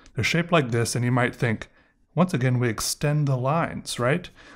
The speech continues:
And that is, that is a good assumption, and you could do it that way, okay? I'm not, I'm not telling you what you need to do, I'm just telling you what I do,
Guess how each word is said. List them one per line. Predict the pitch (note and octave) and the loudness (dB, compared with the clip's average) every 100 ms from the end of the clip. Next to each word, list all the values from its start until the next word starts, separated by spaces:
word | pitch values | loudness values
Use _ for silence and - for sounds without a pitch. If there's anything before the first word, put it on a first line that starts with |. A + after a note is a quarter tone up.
| - | -10
And | D3+ D3 D#3 | -4 0 2
that | F#3 | 2
is, | G#3 F#3 | 2 -2
that | - F#3 | -2 -2
is | F#3 | 0
a | |
good | F#3 F#3 E3 | 0 0 0
assumption, | C#3+ C#3+ B2+ D#3+ | 0 0 0 -2
and | D#3+ E3+ | 0 2
you | E3 | 0
could | - F#3 A3+ F#3 | -2 -2 0 0
do | A3+ | 0
it | F#3+ - | -2 0
that | B2 A2+ | 0 2
way, | A#2 | 0
okay? | B2+ - D3 | 0 0 2
I'm | |
not, | F3 F#3 F3 | 2 0 0
I'm | F3+ | 0
not | F3 | 0
telling | - D#3 D3 | -2 0 2
you | B2+ | 0
what | C#3 | 0
you | C#3 | 0
need | C#3 C#3 | 0 0
to | |
do, | C3+ D3 | 0 0
I'm | |
just | C#3 C#3 | -2 -2
telling | C#3 C3+ | 0 2
you | A#2+ | 2
what | A#2+ | 2
I | B2 B2+ | 2 2
do, | A#2 A2+ C3+ | 0 0 -2